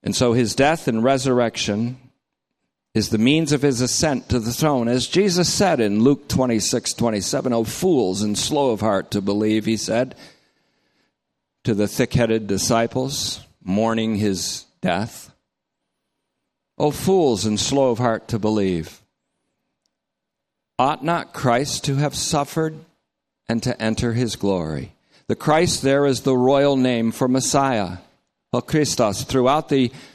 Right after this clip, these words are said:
Psalms especially, but also the Samuels and the Chronicles, the word Christ was for the king, the royal descendant. And all through Psalms,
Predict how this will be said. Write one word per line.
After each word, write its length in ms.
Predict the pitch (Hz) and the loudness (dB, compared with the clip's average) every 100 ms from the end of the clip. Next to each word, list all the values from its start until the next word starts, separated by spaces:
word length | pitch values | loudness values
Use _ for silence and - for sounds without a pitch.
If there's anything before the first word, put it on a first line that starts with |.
| _ | _
Psalms 540 | - 131 139 151 135 | -2 0 2 0 -2
especially, 800 | 110 - - 131 - 117 113 123 123 | -2 -2 0 0 0 -2 -2 -4 -4
but 100 | 101 | 0
also 420 | 113 120 - 131 | 0 0 0 0
the 120 | 120 | 0
Samuels 640 | 104 - 120 123 127 127 117 | 0 0 0 2 0 0 -2
and 100 | 113 | -4
the 60 | |
Chronicles, 580 | 104 117 113 107 120 107 - - _ - - | -2 -2 -2 -2 -4 -4 -14 -20 _ -20 -2
the 80 | 127 | 4
word 280 | 156 151 | 4 2
Christ 460 | - 156 151 139 - | 0 2 2 0 0
was 180 | 131 113 | 0 0
for 260 | - 135 127 | 0 0 0
the 100 | 123 | 0
king, 380 | - 165 127 | 0 2 2
the 100 | 107 | 0
royal 340 | 107 113 127 127 | 2 2 2 0
descendant. 680 | 120 117 139 131 98 80 - _ _ _ _ _ _ _ _ _ _ _ _ _ _ _ _ _ _ | -2 -2 0 0 -2 -6 -8 _ _ _ _ _ _ _ _ _ _ _ _ _ _ _ _ _ _
And 220 | 127 135 | 0 2
all 240 | 135 165 208 | 4 4 2
through 460 | - 214 190 151 - _ _ _ | 2 2 4 0 -6 _ _ _
Psalms, 1080 | - - 180 202 156 120 143 139 - - | -6 0 2 2 0 0 -2 -2 -4 -6